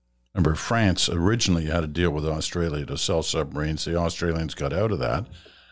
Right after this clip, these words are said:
and made instead this deal they're making with the Brits and the U-, and the Americans.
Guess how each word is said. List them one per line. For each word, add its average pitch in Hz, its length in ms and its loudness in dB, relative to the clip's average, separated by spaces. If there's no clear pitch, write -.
and 92 160 6
made 87 200 4
instead 82 600 2
this 82 180 0
deal 87 380 4
they're 78 160 -2
making 82 320 0
with 76 140 -4
the 76 60 -4
Brits 82 360 -4
and 80 100 -2
the 78 80 -2
U-, 95 340 -2
and 90 140 -4
the 87 80 -4
Americans. 98 600 -2